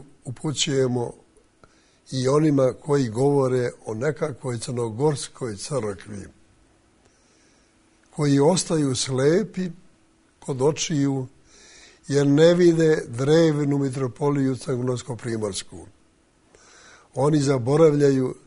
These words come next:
da spasenje nije uslovljeno izjašnjavanjem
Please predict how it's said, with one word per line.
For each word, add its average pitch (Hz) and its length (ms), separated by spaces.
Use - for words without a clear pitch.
da 123 100
spasenje 123 640
nije 143 340
uslovljeno 131 720
izjašnjavanjem 127 920